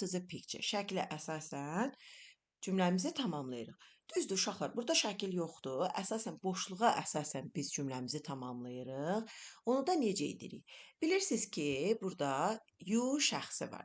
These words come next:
Düzdürmü? You şəxsi ilə does işlədə bilərikmi? Xeyr. Çünki biz does-ı ancaq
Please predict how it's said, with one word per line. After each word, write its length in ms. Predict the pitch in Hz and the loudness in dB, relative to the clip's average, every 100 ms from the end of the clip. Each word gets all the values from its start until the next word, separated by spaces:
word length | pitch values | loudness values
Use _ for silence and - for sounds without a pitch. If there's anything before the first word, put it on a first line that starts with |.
| - | -4
Düzdürmü? 520 | 254 247 339 254 185 - - - - | -2 0 0 0 -2 -8 -20 -8 4
You 220 | 349 381 | 6 8
şəxsi 460 | - 240 - 226 196 | 8 6 2 2 2
ilə 160 | 151 143 | 0 4
does 240 | 208 208 202 | 8 8 8
işlədə 320 | 196 196 202 196 | 2 2 0 2
bilərikmi? 800 | 202 202 196 - 208 208 233 247 _ - | 4 4 4 0 4 6 4 2 _ -16
Xeyr. 440 | - 160 143 127 - - - - | -4 0 0 -2 -10 -14 -16 0
Çünki 320 | 294 262 247 | 4 4 2
biz 200 | 254 - | 0 6
does-ı 320 | 240 233 254 | 8 10 8
ancaq 880 | - - 202 202 190 180 180 208 311 | 6 6 4 6 6 8 10 10 8